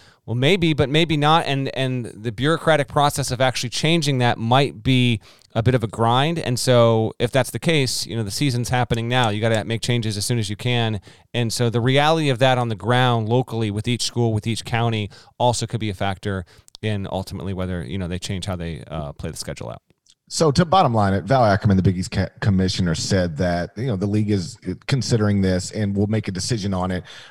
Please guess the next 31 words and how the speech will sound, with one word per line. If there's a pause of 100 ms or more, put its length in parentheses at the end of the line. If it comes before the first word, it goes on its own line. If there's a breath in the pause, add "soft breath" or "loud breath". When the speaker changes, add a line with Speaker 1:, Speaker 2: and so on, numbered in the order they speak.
(100 loud breath)
Speaker 2:
probably
within
the,
the,
the
next
two
weeks.
So
we'll,
we'll
wait
and
see
what
they
do.
But
I,
I
do
applaud
that
league
for
at
least, (420 loud breath)
um,
publicly
acknowledging,
like,